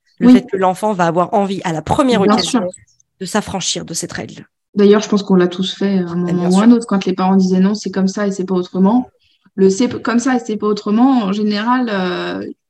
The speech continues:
Speaker 2: être sûr que dans la semaine, c'est fait.
Speaker 1: Bah, c'est ça.
Speaker 2: <laughs>
Speaker 1: C'est ça. Et puis, il y a rien de plus injuste
Speaker 2: Oui.
Speaker 1: quand on est un enfant, et notamment un préado, où là, en effet, on est confronté à,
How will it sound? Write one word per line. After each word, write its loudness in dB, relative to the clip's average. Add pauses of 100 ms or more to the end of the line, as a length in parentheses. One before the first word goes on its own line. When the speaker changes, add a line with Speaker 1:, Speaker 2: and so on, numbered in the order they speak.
(140)
Speaker 2:
être -8
sûr -6
que -2
dans 0
la 4
semaine, 0
c'est -4
fait. 0 (460)
Speaker 1:
Bah, 6
c'est 4
ça. 4
Speaker 2:
<laughs> -2
Speaker 1:
C'est -2
ça. 0
Et -6
puis, -10
il -4
y -8
a -8
rien -4
de -6
plus -8
injuste -2 (460)
Speaker 2:
Oui. -2
Speaker 1:
quand -8
on -10
est 0
un 2
enfant, -2
et -2
notamment -6
un -4
préado, -6
où -4
là, 0
en -4
effet, -6
on -4
est -6
confronté -10
à, -6